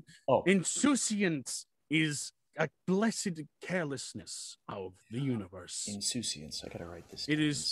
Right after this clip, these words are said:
Speaker 1: Insouciance.
Speaker 2: it is, it is the way that the insouciant is able to traverse this world of woe and desperation.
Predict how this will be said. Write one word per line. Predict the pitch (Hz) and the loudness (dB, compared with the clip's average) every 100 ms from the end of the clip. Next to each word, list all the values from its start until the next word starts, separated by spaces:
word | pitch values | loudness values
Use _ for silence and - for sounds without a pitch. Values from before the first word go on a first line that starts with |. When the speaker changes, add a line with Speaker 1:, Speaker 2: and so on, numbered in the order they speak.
| - | -4
Speaker 1:
Insouciance. | - - 156 | -6 -4 2
Speaker 2:
it | 165 | 4
is, | 160 147 - - _ _ _ | 4 2 -4 -10 _ _ _
it | 170 170 | 2 2
is | 160 - | 2 2
the | 165 | 0
way | 151 170 190 202 190 160 - | 2 2 2 2 0 -4 -2
that | 156 139 - 139 | -2 0 -4 -4
the | 139 135 127 | 0 0 0
insouciant | 135 120 - 175 - 131 107 - - _ 139 | -2 -2 -2 -2 -2 -2 -2 -6 -20 _ -6
is | 120 | -2
able | 123 131 123 110 | 0 0 0 -4
to | 117 113 | -2 -4
traverse | 107 120 117 143 - | -2 -2 0 0 -2
this | 127 120 | -6 -6
world | 98 123 127 120 110 | 0 4 4 4 0
of | 104 _ _ _ - | -6 _ _ _ -6
woe | 113 135 135 135 127 123 | 0 2 4 4 4 4
and | 120 110 107 101 - | 2 2 0 -2 -2
desperation. | 143 - - 120 113 107 - - - | -2 -2 -4 -2 0 -2 -6 -12 -16